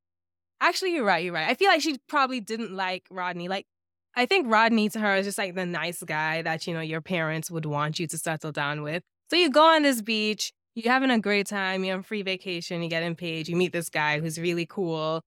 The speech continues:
who you could see taking home to your family. And it's like, "Oh, okay, you know what? Like, you know, this could work."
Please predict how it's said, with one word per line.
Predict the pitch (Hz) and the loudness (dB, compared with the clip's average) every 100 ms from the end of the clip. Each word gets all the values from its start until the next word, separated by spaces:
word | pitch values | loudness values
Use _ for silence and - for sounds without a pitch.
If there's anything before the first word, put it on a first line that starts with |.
| _ _ - | _ _ 0
who | 214 196 196 | 4 4 4
you | 190 | 2
could | 202 220 | 0 -2
see | - 185 | -2 -2
taking | 196 180 | -2 0
home | 185 180 | 0 -2
to | 170 | -2
your | 175 170 175 170 - _ _ | -2 -2 -2 -4 -8 _ _
family. | 196 185 208 254 311 | 0 2 4 4 4
And | 277 262 | 6 4
it's | 262 | 2
like, | 285 285 | 0 -2
"Oh, | 415 480 453 | -2 -4 -4
okay, | 370 359 | -4 -4
you | 359 | -4
know | 370 381 | -4 -4
what? | 269 262 262 | -2 -2 -4
Like, | 214 190 190 | -4 -4 -4
you | 247 | -6
know, | 240 156 151 165 _ _ _ _ _ _ | -8 -6 -8 -10 _ _ _ _ _ _
this | 208 - | 0 0
could | 202 | -2
work." | 160 135 143 202 | -2 0 2 0